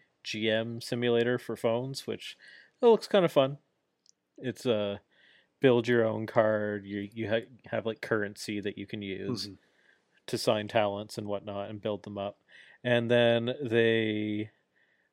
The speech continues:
Speaker 1: are launching, or supposed to be launching, the, uh, casino game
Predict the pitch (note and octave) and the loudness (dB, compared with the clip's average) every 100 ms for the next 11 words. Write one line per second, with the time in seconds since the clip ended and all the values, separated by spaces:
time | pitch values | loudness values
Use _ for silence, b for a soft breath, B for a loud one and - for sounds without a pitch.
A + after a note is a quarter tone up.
0 | - B2 A2 A#2 B2+ C3 - A2+ A2 A#2+ | 0 4 6 6 4 2 -2 -4 -4 -4
1 | A2 - A#2 D#3 F#3 - A2 G#2 G2 G2+ | -4 -4 -2 2 2 2 -6 -4 -4 -6
2 | - G#2 F#2+ G2 G2+ G2 F#2+ F#2+ F#2+ _ | -6 -10 -10 -10 -8 -8 -8 -12 -14 _
3 | _ _ _ _ _ _ - G#2+ G2+ - | _ _ _ _ _ _ -4 -2 -4 -6
4 | B2 - B2 A#2 G#2 G2 G#2+ G2+ G#2 G#2+ | -6 -2 0 2 -2 -4 -6 -6 -8 -12